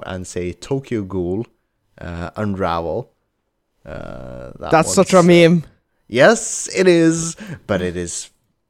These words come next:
Speaker 1: become a meme because of a, for a reason. It's mainstream because it's good, and most
Speaker 2: Uh,
Speaker 1: people like it, and I'm one of those.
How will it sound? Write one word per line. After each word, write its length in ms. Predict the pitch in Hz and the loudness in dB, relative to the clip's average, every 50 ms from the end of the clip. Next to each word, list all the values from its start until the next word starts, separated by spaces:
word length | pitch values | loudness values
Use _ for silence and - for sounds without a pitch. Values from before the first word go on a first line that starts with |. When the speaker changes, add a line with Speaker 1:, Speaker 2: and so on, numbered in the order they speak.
| _ _ - | _ _ -18
Speaker 1:
become 360 | - - - - 135 202 233 | -16 -8 -2 0 2 2 2
a 40 | 233 | 4
meme 380 | 196 165 151 151 151 156 160 151 - - _ - | 4 4 4 4 2 0 -2 -4 -8 -14 _ -10
because 320 | 117 - - 127 104 107 | -8 -4 -4 -4 -4 -4
of 80 | 95 110 | -2 -2
a, 180 | 107 101 95 - _ _ _ _ _ _ _ _ _ | -2 -2 -4 -8 _ _ _ _ _ _ _ _ _
for 380 | _ - - 120 120 117 117 | _ -2 2 2 4 4 2
a 40 | 113 | 0
reason. 640 | 110 107 113 120 123 120 120 107 85 98 98 82 - - | 0 0 0 2 2 2 2 0 -2 -6 -8 -10 -10 -10
It's 240 | 117 - - - - | -12 -10 -10 -10 -8
mainstream 800 | 98 92 101 113 143 190 190 - - 160 151 151 151 160 151 - - - _ | -6 -2 0 0 0 0 -2 -2 0 0 0 0 0 -2 -4 -8 -14 -20 _
because 320 | - - - 104 92 87 | -16 -14 -12 -12 -10 -10
it's 260 | 101 92 - - - 95 - _ | -10 -10 -10 -14 -16 -16 -10 _
good, 500 | - 131 131 151 160 120 104 92 90 90 - - 139 131 - _ _ _ _ _ - | 0 2 4 4 4 2 0 -4 -12 -16 -16 -16 -18 -20 -20 _ _ _ _ _ -10
and 240 | 92 101 104 113 127 | -6 -4 -2 2 4
most 260 | 156 185 202 180 - | 6 6 6 4 0
Speaker 2:
Uh, 120 | 156 - - | -4 -6 -8
Speaker 1:
people 320 | - 120 123 120 - 120 107 | -6 -6 -6 -6 -6 -6 -4
like 420 | 98 101 98 104 107 101 - - | 0 2 2 2 2 0 -4 -8
it, 200 | 90 85 - - - - | -12 -12 -12 -16 -16 -12
and 100 | 98 98 | -8 -6
I'm 220 | 92 95 107 110 | -4 -4 -2 -2
one 160 | 107 107 107 107 | -2 -2 -2 -2
of 140 | 104 92 | -4 -2
those. 440 | 90 101 95 85 85 87 - - - | -2 -2 -2 -2 -4 -8 -12 -14 -18